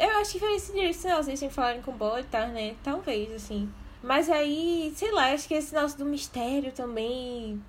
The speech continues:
tipo, não tem muito sangue, dá esse ar mais de mistério também das coisas, que eu acho que combina com o filme também.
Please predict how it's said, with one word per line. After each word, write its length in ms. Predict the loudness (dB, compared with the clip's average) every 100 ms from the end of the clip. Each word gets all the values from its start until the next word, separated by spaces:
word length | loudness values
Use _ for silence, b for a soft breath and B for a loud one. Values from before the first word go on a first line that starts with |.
| -16 -2
tipo, 160 | -2 -2 -8 -18 -20 -14
não 160 | 0 2
tem 160 | 4 0
muito 160 | -2
sangue, 300 | 0 0 2
dá 120 | 2
esse 240 | 2 2 2
ar 140 | 2
mais 260 | 0 -4 -4
de 60 |
mistério 400 | -8 -8 -6 -4
também 260 | -2 0 0
das 200 | 0 -4
coisas, 180 | -4 -4
que 60 | -2
eu 60 |
acho 120 | -2
que 60 | -2
combina 300 | -2 0 -2
com 160 | -6 -8
o 40 |
filme 260 | -6 -4 -4
também. 220 | -4 -8